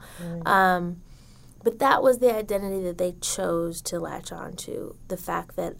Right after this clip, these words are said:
Speaker 2: I actually looked like the stereotypical female.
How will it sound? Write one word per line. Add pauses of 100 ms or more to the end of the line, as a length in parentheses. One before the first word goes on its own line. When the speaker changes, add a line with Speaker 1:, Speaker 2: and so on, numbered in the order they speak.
Speaker 2:
I
actually
looked
like (800)
the
stereotypical
female.